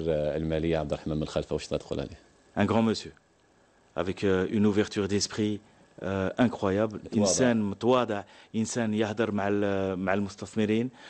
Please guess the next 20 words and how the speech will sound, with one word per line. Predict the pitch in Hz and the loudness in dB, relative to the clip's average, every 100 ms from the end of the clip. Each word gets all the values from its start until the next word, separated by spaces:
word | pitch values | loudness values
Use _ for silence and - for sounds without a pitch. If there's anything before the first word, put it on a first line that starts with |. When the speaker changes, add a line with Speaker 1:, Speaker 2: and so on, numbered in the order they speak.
| - - | -18 -2
Speaker 2:
و-، | 101 107 107 104 101 98 - 113 | 2 4 4 4 4 2 2 2
وي-، | 113 113 - - - - - - | 4 2 -2 -12 -20 -20 -14 -2
وأعطانا، | 98 101 127 127 117 110 - - - - | 0 2 2 2 0 -2 -10 -20 -16 -6
أعطانا | 92 120 117 | -2 0 0
طموح، | 113 127 127 143 123 | 4 4 4 2 2
وأعطانا | 117 104 123 120 117 110 107 - 113 104 92 | 0 -2 0 0 2 0 -2 -4 -6 -2 2
beaucoup | 180 151 | 2 2
d'espoir | 143 135 175 147 | 0 0 0 0
et | 127 | 0
beaucoup | 113 151 151 | -2 -2 -2
de، | 127 127 120 107 - - - - | 2 4 4 0 -6 -20 -20 -8
beaucoup | 147 151 | -4 0
de | 135 | 2
dynamisme. | - 156 139 123 87 - - _ _ _ - - | 4 4 4 2 -2 -10 -18 _ _ _ -14 0
C'est, | 135 135 131 127 | 4 6 6 4
on | 131 | 4
est | 131 117 | 2 2
vraiment | 156 147 - | 0 0 2
très | 180 135 | 2 2
heureux, | 110 | -2